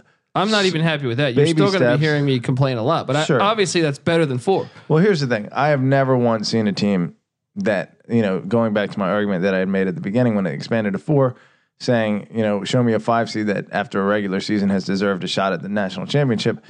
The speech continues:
Speaker 2: Show me a fucking nine seed ever that," you know, and, and in that way you protect the regular season. I know that in the N F L, the regular season becomes more interesting because of the possibility of more teams and there's less lame duck games, but that's not n-,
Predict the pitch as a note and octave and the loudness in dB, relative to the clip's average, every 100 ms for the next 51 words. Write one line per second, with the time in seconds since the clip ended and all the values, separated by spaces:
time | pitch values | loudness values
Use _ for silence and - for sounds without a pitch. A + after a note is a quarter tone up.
0 | - _ - G3+ G3+ D#3+ C3 D#3 C#3 A#2+ | -20 _ -2 0 2 0 0 -2 0 2
1 | C3+ C#3 A2+ A2 A2+ A#2 G2+ G2 F#2 - | 2 0 0 0 0 -2 0 0 -2 -4
2 | _ B2 A#2 G2+ C3+ B2+ - - C3+ C3 | _ -2 0 0 0 -2 -6 -4 -2 0
3 | D3 D3+ D#3+ C#3 C#3 D3 B2+ G#2+ E2+ A2+ | 2 2 0 0 2 4 2 0 -2 -4
4 | A2 - A2+ - C3+ B2+ - G#2 A2+ G#2+ | -4 -4 -6 -2 -2 -2 -8 -6 -2 0
5 | G#2 G2 F#2+ - G#2 G2 G2 - _ _ | 0 -2 -2 -2 -2 0 -2 -6 _ _
6 | _ A#2 B2+ C3 B2+ A2+ A#2 A#2+ A2+ A2 | _ 0 2 2 2 2 2 2 2 0
7 | A2+ A2 A2 G2+ F2+ - - A#2 G#2+ G2+ | 0 2 2 0 -2 -4 -2 0 0 0
8 | A#2 A2 G#2 - G#2+ G2+ A2 F#2 - _ | 0 0 -2 -2 -4 -2 -2 -4 -6 _
9 | _ _ _ D3 D3 G3+ G3 B3 A#3+ A3+ | _ _ _ 2 2 2 2 2 2 2
10 | A#2+ A2+ B2 C#3 D#3+ F3 F3+ D#2+ - - | 0 0 2 2 2 0 0 -2 -6 -2
11 | D#3 D#3+ E3 F3 F3+ F3+ F3+ F3+ F#3 D#3+ | 0 0 2 2 4 4 2 2 2 4
12 | A2+ G#2 A2+ - A#2 A#2 G#2 A2+ A#2+ G#2+ | 2 0 0 0 0 0 0 2 2 2
13 | A2 A2 D3 D3+ E3 - - - - - | 0 0 2 2 2 -2 -12 -20 -20 -6
14 | B2 A2+ - - _ _ - C3 B2 C#3 | 0 0 -2 -12 _ _ -4 -4 0 -2
15 | A#2 G2+ | -2 -8